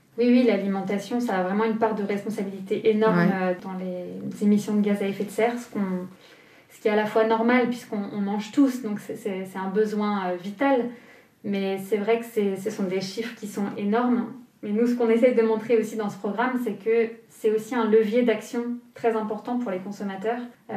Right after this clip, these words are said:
Speaker 1: on mange tous trois fois par jour, on fait nos courses toutes les semaines, et du coup, on a vraiment un, un rôle à jouer, en fait.
Speaker 2: Oui,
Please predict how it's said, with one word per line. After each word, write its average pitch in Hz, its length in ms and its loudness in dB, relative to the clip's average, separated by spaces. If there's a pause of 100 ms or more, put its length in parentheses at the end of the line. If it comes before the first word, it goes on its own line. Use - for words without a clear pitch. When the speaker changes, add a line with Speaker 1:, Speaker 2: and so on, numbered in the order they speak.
Speaker 1:
on 185 100 -2
mange 190 280 -2
tous 247 180 -2
trois 214 160 -2
fois 214 120 -4
par 202 200 -4
jour, 226 260 2
on 208 80 -2
fait 190 140 -6
nos 190 100 -6
courses 202 240 -10
toutes - 160 -8
les 214 80 2
semaines, 233 360 0
et 202 280 0
du 202 220 -10
coup, 247 220 -12
on 208 220 -2
a 202 100 -2
vraiment 220 460 0
un, 202 80 -4
un 208 140 -2
rôle 240 240 6
à 226 80 8
jouer, 226 280 2
en 202 80 2
fait. 202 260 -6 (320)
Speaker 2:
Oui, 190 220 0